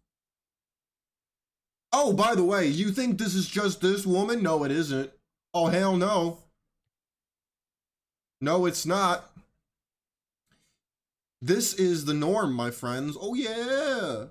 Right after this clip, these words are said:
Oh, yeah, this is the norm. You think this is the exception? No, it's not. Many women are out here doing this. They out here doing all kinds of d-, behavior like this,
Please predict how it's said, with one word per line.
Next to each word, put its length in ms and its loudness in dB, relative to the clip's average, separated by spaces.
Oh, 200 -6
yeah, 460 2
this 180 0
is 100 -6
the 100 -2
norm. 500 -2
You 180 -2
think 340 -2
this 120 -4
is 100 -6
the 140 0
exception? 720 -6
No, 260 2
it's 180 -2
not. 460 0
Many 320 0
women 300 0
are 120 2
out 200 2
here 140 2
doing 380 0
this. 340 -6
They 120 -2
out 180 0
here 200 2
doing 340 0
all 240 2
kinds 340 -2
of 140 0
d-, 140 -12
behavior 480 0
like 260 -4
this, 420 -8